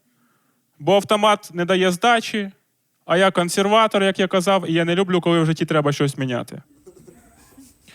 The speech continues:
Ну, і на гривню лишається приблизно нуль цілих шістсот шістдесят чотири цілих п'ятнадцять сотих мілілітра води. І я, як крутий хлопець в бойовиках, нажимаю пуск і ухожу.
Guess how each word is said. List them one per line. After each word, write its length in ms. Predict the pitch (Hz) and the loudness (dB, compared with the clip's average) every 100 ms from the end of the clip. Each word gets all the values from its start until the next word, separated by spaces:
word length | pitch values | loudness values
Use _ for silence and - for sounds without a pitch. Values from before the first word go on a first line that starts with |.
| - - _ _ | -20 -20 _ _
Ну, 280 | 247 339 302 | 2 4 4
і 120 | 202 | 0
на 140 | 240 233 | 0 0
гривню 420 | 247 285 269 247 | 0 -2 -2 2
лишається 680 | 220 202 247 240 226 - 202 | 2 2 2 2 0 0 -2
приблизно 1040 | - 196 190 226 220 190 196 185 170 147 - _ _ | 0 0 2 2 0 -2 0 2 2 -2 -8 _ _
нуль 240 | 175 208 196 | 0 0 0
цілих 580 | - 220 220 226 196 | -4 -2 0 0 0
шістсот 380 | 156 185 - 208 | 0 -2 0 -2
шістдесят 380 | - 196 - 190 | -2 -2 -2 -2
чотири 400 | - 180 190 180 | -2 -2 0 -2
цілих 640 | 175 - 208 202 180 165 - 156 151 147 147 | -2 -4 -2 0 0 -2 -4 0 2 0 -2
п'ятнадцять 600 | 175 185 185 185 170 160 | -4 0 0 0 -2 -4
сотих 840 | - - 196 196 202 175 160 147 | -6 -4 2 2 2 0 -2 -4
мілілітра 540 | 160 165 170 175 175 175 | -4 -2 0 -2 0 2
води. 420 | 175 175 202 220 - _ _ _ _ _ _ | 2 2 0 -2 -8 _ _ _ _ _ _
І 120 | 190 | 0
я, 120 | 220 | 2
як 140 | 220 196 | 2 0
крутий 340 | 202 196 202 | -4 -2 -2
хлопець 380 | 190 202 196 180 | 2 2 2 -2
в 40 | |
бойовиках, 640 | 165 180 185 185 208 202 | 0 0 0 0 0 0
нажимаю 460 | 185 170 175 175 170 | -2 -4 0 0 0
пуск 320 | 160 165 - | 0 -2 -2
і 20 | |
ухожу. 580 | 135 123 117 104 123 143 | -6 -6 -6 -8 -10 -16